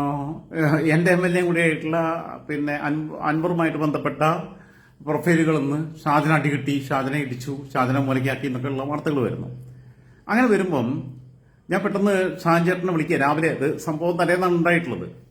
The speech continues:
കാരണം ഞാൻ എപ്പോഴും ലേറ്റായിട്ട് എണീക്കുന്ന ഒരാളാണ്. അതിന്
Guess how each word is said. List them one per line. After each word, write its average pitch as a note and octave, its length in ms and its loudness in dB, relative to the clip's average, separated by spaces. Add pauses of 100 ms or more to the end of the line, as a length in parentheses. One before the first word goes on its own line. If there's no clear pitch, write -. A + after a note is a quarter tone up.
(540)
കാരണം C3 240 2
ഞാൻ D3 160 4
എപ്പോഴും D#3+ 300 2
ലേറ്റായിട്ട് C#3+ 520 0
എണീക്കുന്ന C3 360 -2
ഒരാളാണ്. D#2+ 320 -8 (720)
അതിന് F#3+ 160 2